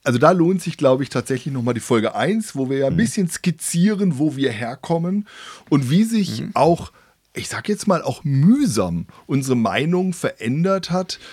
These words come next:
Speaker 1: und wie wir da gekämpft haben.
Speaker 2: Mhm.
Speaker 1: Also das waren ja Kämpfe,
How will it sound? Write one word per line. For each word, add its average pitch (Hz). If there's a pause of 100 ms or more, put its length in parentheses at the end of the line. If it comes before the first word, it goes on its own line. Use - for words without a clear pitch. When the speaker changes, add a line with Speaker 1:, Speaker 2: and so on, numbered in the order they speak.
(240)
Speaker 1:
und 139
wie 143
wir 151
da 143
gekämpft 165
haben. 90
Speaker 2:
Mhm. 90
Speaker 1:
Also 104
das 120
waren 127
ja 135
Kämpfe, 147